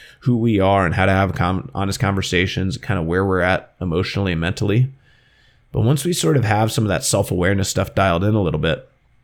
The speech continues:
you can see how that plays into what we're talking about here. You have to be self-aware to know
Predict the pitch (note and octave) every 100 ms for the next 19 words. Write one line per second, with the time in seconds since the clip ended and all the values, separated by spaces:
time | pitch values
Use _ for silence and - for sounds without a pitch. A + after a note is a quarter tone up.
0 | _ _ _ _ _ _ _ - A#2 C3
1 | A2+ - D3 C#3 A#2+ - - G#2 G#2 G#2
2 | F2+ - - F#2 F#2+ - C2+ A1+ G2 -
3 | B2+ - A2+ G#2 A2+ C3+ - F2 F#2 -
4 | F#2 - D2 G2+ D#2+ G2+ - _ - -
5 | - G2+ F#2+ F2+ G#2+ A2 D2+ A2+